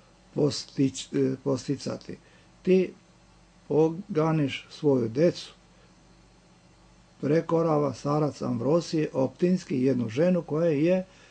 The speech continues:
nagonila svoje kćeri da odlaze na zabave i u pozorišta i, naravno, roditelji treba da se dobro razumeju u sredst-, e, predstave i filmove, da biraju one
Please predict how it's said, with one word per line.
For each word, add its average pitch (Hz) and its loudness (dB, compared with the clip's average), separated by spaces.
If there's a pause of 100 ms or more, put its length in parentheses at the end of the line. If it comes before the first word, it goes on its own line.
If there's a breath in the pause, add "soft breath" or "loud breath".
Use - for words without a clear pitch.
(180 soft breath)
nagonila 139 2
svoje 135 2
kćeri 170 0
da 135 -2
odlaze 143 0
na 131 0
zabave 165 0 (360 soft breath)
i 127 2
u 120 0
pozorišta 135 0 (500 soft breath)
i, 170 0
naravno, 139 0 (100)
roditelji 156 -2
treba 151 -6
da 143 -4
se 131 -6
dobro 156 -2 (840 soft breath)
razumeju 151 2
u 165 4
sredst-, 143 -2 (140)
e, 143 0
predstave 160 0
i 170 0 (280)
filmove, 180 2 (140)
da 131 -4
biraju 170 4
one 170 -2